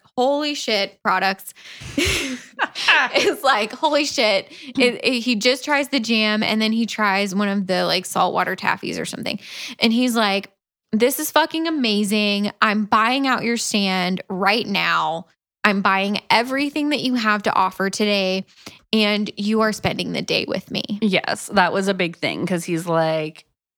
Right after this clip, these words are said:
Speaker 2: "Spend the day with me." And she's like, "I'm literally at the <laughs> farmer's market to work." And he's like, "Not if I buy all of your product." Product <laughs> is being our operative word here.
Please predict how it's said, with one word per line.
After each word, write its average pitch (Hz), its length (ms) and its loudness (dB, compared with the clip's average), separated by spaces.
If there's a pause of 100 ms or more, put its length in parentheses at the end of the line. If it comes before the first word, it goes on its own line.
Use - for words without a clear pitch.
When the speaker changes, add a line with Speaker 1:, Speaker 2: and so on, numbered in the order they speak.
(160)
Speaker 2:
"Spend 202 340 2
the 170 40 4
day 143 160 2
with - 140 0
me." - 140 0
And 151 100 2
she's 170 220 -2
like, 156 260 0
"I'm 170 180 2 (140)
literally 202 460 2
at - 100 -2
the 254 80 2
<laughs> - 100 -6
farmer's 233 400 2
market 180 480 0
to 233 120 2
work." 165 460 -2 (120)
And 214 160 4
he's 175 220 2
like, 165 420 2 (200)
"Not 180 280 4
if 180 120 0
I 185 100 4
buy 180 220 4 (100)
all 269 160 4
of 240 120 0
your 240 120 4
product." 214 720 2 (1120)
Product 226 760 2
<laughs> 440 160 -6
is 269 760 0 (220)
being 320 320 2
our 202 260 2
operative 240 540 2
word 277 260 2
here. 185 280 0